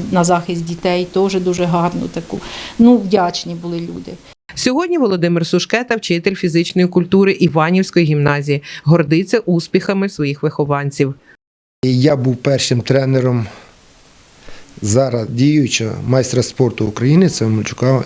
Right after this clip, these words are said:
Speaker 3: Івана. Ваня ставав, е, багато разів був при-, призером, е, чемпіонатів України, ставав чемпіоном, а в особистих змаганнях він виграв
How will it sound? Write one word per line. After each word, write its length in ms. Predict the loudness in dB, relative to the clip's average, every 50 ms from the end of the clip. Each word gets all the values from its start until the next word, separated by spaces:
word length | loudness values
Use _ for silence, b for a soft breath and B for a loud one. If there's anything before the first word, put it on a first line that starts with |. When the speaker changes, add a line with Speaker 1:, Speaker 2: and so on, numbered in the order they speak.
| -4 -2
Speaker 3:
Івана. 460 | 0 2 4 4 2 0 -2 -4 -6 -8 -10 -14 -20 -20 -14 -4 0
Ваня 300 | 2 4 4 4 2 2
ставав, 440 | 2 0 0 2 2 0 0 -2 -6 -10 -12 B B B B B B B B B B B 2 2
е, 480 | 4 4 4 4 4 4 2 2 0 -2 -6 -16 -20 _ _ -2
багато 400 | 0 2 2 2 2 0 0 0
разів 240 | 0 2 2 0 0
був 180 | 0 -2 -4
при-, 220 | -4 -2 -2 -2 0
призером, 680 | 2 0 0 2 2 2 4 4 4 2 0 0 -2 -6 -10 _ _ _ -20 -14 -4 0 2
е, 260 | 4 4 4 4 2
чемпіонатів 760 | 2 0 0 2 2 2 4 4 4 4 4 4 4 2 2 2
України, 540 | 2 4 4 4 4 4 2 2 0 0 -2
ставав 360 | -2 -2 0 0 0 0 -2
чемпіоном, 680 | -4 -6 -4 -2 0 0 2 2 2 2 2 0 -2 -6 B B B B B B B
а 100 | B 2
в 60 | 2
особистих 800 | 2 2 2 2 4 4 2 2 0 -2 -2 0 0 0 -2 -2
змаганнях 460 | 0 2 2 2 2 2 2 0 0
він 460 | 0 0 2 2 2 2 2 2 0 0
виграв 420 | 0 0 0 0 0 -2 -2